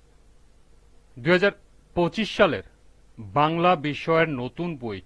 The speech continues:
চারুপাঠ থেকে গদ্য ষষ্ঠ অধ্যায় সঞ্জিদা খাতুনের মাদার তেরেসার গল্পের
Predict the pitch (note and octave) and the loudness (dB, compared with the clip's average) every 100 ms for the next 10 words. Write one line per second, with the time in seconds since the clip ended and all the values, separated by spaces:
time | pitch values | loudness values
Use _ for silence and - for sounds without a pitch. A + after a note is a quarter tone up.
0 | - D#3 C#3+ E3 G3+ E3+ - - F3+ C#3+ | -4 0 2 2 4 4 4 -4 -4 -6
1 | G#2 - - - - - A2 D3+ E3+ C3 | -8 -10 -20 -20 -20 -20 -4 -2 -2 -2
2 | B2 F2+ _ - - _ - _ - E3+ | -6 -8 _ -20 -20 _ -20 _ -2 -2
3 | - D#3 G#2 F#2+ - - - - _ - | 0 -4 -4 -10 -16 -20 -20 -20 _ -20
4 | - - _ _ _ _ _ _ - _ | -20 -20 _ _ _ _ _ _ -20 _
5 | - - E3 F3+ G#3 G#3+ G3 G3 C#3+ A2+ | -6 -2 0 2 4 4 4 2 -6 -6
6 | - - _ - _ A#2+ C#3 D3+ E3+ E3+ | -10 -20 _ -20 _ -6 0 2 4 2
7 | - _ D3 D#3 F3 F#3+ D#3+ E3 D3+ C3+ | -2 _ -4 -4 -2 -4 -2 -4 -2 -6